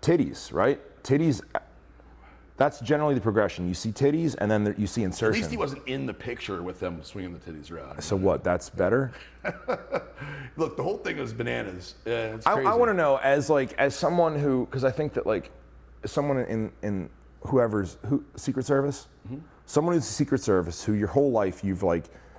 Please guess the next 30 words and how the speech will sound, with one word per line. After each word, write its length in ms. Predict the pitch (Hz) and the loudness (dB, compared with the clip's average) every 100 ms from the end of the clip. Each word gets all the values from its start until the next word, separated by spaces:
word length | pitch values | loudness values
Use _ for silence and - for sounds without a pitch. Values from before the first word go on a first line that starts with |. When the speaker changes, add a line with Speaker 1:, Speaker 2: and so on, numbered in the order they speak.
| - | -2
Speaker 1:
they, 260 | 101 147 - - | 2 2 0 -4
I 40 | 117 | 0
feel 140 | 170 | 4
like 160 | 151 85 | 4 4
they 160 | 117 | 2
have, 220 | 101 95 | 4 2
like, 120 | 87 87 | 0 -2
a 60 | |
code 240 | 85 101 92 | 0 2 4
of 100 | 80 | 2
honor, 400 | 80 80 78 - - | 0 0 -4 -8 -2
right? 260 | 87 104 | 0 2
Like, 180 | - 95 | 2 0
they're, 240 | - 98 - - - - | 2 2 0 -12 -10 0
you're 120 | 110 | 4
dressed 280 | 147 110 120 | 4 2 -2
a 40 | |
certain 300 | - 123 95 | 0 0 2
way, 140 | 110 | 4
you 160 | 104 95 | 4 2
carry 300 | - 131 117 | 0 2 4
yourself 340 | 107 - 98 | 2 2 0
a 20 | 92 | 0
certain 320 | - 95 95 | -2 0 0
way, 280 | 95 92 87 | 0 2 2
like, 260 | 85 82 - - - - | 2 0 -4 -20 -20 -2
they've 180 | 107 98 | 0 2
gone 260 | 127 123 117 | 4 2 0
through 160 | 113 | -2
training. 520 | 95 135 131 104 90 | -2 0 0 0 -2